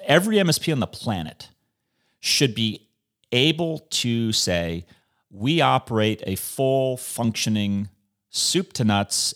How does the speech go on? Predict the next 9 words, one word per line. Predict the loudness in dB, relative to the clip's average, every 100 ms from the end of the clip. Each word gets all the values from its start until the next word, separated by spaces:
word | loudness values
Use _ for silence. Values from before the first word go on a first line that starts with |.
| 0
A | 2 4
to | 2
Z. | 0 0 0 0 -2 -6 _ _ _ _ _ _ _
Everything | 0 4 2 2 0
that | 0 0
we | -2 -4
touch | -4 -4 -4 -6 -8 -10 _ _ _
is | -6 -4 -2
managed | -2 -2 -6 -8 -12 -12